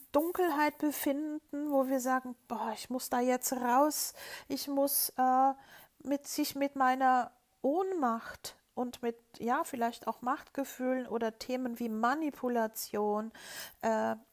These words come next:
nicht loslassen können, damit endlich was Neues entstehen kann“, sind hier Themen, die an diesem Neuanfang zerren werden.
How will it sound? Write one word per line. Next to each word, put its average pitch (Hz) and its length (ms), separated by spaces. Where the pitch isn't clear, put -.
nicht 277 300
loslassen 294 720
können, 277 300
damit 262 340
endlich 294 420
was 262 200
Neues 269 400
entstehen 220 480
kann“, 262 260
sind 311 280
hier 285 180
Themen, 302 440
die 269 160
an 269 160
diesem 277 400
Neuanfang 269 800
zerren 277 460
werden. 202 460